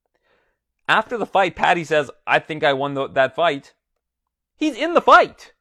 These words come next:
Like, he's not watching it like you are on T V. You can't say, "Oh, the guy's delusional."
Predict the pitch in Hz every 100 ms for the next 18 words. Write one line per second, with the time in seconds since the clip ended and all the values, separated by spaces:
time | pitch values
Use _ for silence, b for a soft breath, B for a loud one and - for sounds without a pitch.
0 | _ _ - - 311 262 151 220 - 185
1 | 165 151 220 190 143 160 156 226 170 170
2 | _ _ _ _ _ _ - 269 294 233
3 | 220 208 175 165 175 175 147 151 226 160
4 | 131 160